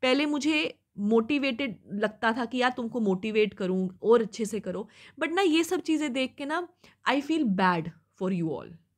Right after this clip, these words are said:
कि आप लोग इतनी मेहनत करते हो and then इन सब चीज़ों की वजह से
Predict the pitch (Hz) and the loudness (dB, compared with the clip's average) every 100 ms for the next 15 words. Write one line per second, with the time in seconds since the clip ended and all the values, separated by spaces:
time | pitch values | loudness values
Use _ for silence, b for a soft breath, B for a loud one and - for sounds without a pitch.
0 | _ _ _ _ _ 277 - 233 233 294 | _ _ _ _ _ -2 4 4 4 0
1 | 285 277 311 311 240 220 226 302 320 226 | -2 -4 -2 -2 0 0 2 2 0 -2
2 | 196 - 175 196 233 b b b - 233 | -4 -4 -4 -4 -8 b b b -4 0
3 | 254 277 302 247 - 330 359 - 339 - | 2 2 0 -4 -6 0 0 2 -2 0
4 | 262 240 254 262 226 190 190 190 214 233 | -2 0 0 0 0 0 0 0 0 0
5 | 233 - | -2 -8